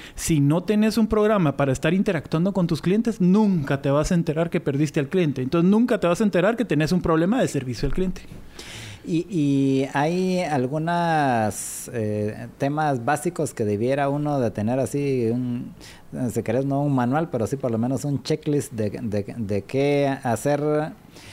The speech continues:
Speaker 2: Primero, eh, la parte activa en el sentido de, bueno, a es-, a este cliente lo tengo que llamar una vez al mes, a este lo tengo que llamar una, una vez cada seis meses, eh, y, y, y cas-, y como bien decís, eh, se puede automatizar.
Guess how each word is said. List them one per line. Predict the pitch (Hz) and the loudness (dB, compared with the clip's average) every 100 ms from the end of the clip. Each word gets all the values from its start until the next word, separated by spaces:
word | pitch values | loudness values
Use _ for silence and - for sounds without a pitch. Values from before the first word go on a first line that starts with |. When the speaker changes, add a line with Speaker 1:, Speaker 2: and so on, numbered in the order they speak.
| - - - | -20 -20 -6
Speaker 2:
Primero, | 123 131 202 262 269 - 156 | -2 2 2 2 2 -2 -2
eh, | 123 117 113 117 113 | 0 2 2 0 0
la | 110 | -2
parte | - 135 - 147 143 127 117 107 101 104 - | -2 -4 -2 0 2 2 2 2 0 -2 -2
activa | 110 - - 185 180 | -6 -4 -2 2 2
en | 156 | 2
el | 113 | 0
sentido | 92 101 95 151 139 | -2 -4 0 2 2
de, | |
bueno, | 117 131 104 | 2 0 0
a | 98 110 | 0 0
es-, | 127 - - | 0 -4 -8
a | 123 | -4
este | 123 135 | -4 -4
cliente | 127 143 147 135 | -4 -2 -2 -2
lo | 110 | -2
tengo | 120 | -2
que | 117 | -2
llamar | 117 117 123 127 | -2 0 0 0
una | 123 123 | 0 0
vez | 117 | 0
al | 113 120 | -2 0
mes, | 175 139 | 0 0
a | 117 | 0
este | 110 110 | -2 -4
lo | |
tengo | 101 110 | -4 -2
que | 110 | 0
llamar | 117 123 | 0 0
una, | 117 | -2
una | 123 127 127 | -2 0 0
vez | 127 - | 0 0
cada | 120 | -2
seis | 113 131 123 | 0 0 0
meses, | 165 160 175 - - - - 117 - | -2 0 -2 -2 -12 -20 -18 -18 -6
eh, | 127 120 131 | 0 0 0
y, | 120 123 | -2 -2
y, | 127 117 113 110 - | 0 0 0 -2 -4
y | 107 | -4
cas-, | 147 156 | -4 -2
y | 135 120 | -2 -2
como | 117 113 | -2 -2
bien | 135 160 | 0 -2
decís, | 151 170 | -2 0
eh, | 117 104 101 | 0 0 -2
se | 117 | -2
puede | 127 127 | 0 0
automatizar. | 113 101 95 92 175 | -2 -4 -4 -2 -2